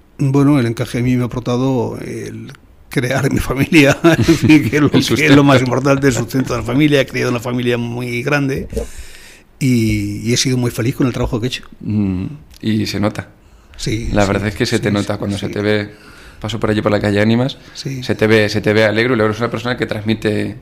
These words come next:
Speaker 2: esa
Speaker 1: Yo no sé
Speaker 2: alegría.
Speaker 1: si lo transmito o no, pero alegre estoy por dentro.
Speaker 2: Sí, sí, la verdad es que, y luego eres una persona que, con la que da gusto interactuar.
Speaker 1: Sí, sí.
Speaker 2: Y me consta que con tus hijos, bueno, pues tengo cierta co-, cierta confianza,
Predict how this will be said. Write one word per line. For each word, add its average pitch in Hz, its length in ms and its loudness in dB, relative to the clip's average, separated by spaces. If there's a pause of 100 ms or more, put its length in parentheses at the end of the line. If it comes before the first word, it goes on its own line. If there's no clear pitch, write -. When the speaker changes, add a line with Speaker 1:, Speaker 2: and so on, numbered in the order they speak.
(400)
Speaker 2:
esa - 300 2
Speaker 1:
Yo 156 80 10
no 180 60 6
sé - 80 4
Speaker 2:
alegría. 175 140 4
Speaker 1:
si 180 60 4
lo 165 80 8
transmito 151 380 6
o 135 40 10
no, 165 200 8
pero 107 420 4
alegre 131 280 6
estoy 117 240 2
por 110 160 -4
dentro. 104 280 -2
Speaker 2:
Sí, 117 340 -2
sí, 95 220 -8
la 101 120 -4
verdad 104 200 -2
es 104 80 -8
que, - 100 2
y 101 40 6
luego 113 180 6
eres 123 140 4
una 135 100 4
persona 123 220 2
que, 113 220 0
con 104 200 -2
la 104 100 2
que 107 80 -2
da 110 100 4
gusto 117 360 0
interactuar. 104 720 2
Speaker 1:
Sí, 135 300 -6
sí. - 120 -14 (420)
Speaker 2:
Y 143 280 6
me 113 160 4
consta 127 640 0 (320)
que 107 840 2 (120)
con 110 180 0
tus 104 180 -4
hijos, 123 180 -4
bueno, 107 180 2
pues 104 120 -4
tengo 110 200 2
cierta 110 380 2
co-, - 160 -2
cierta 117 320 2
confianza, 120 760 0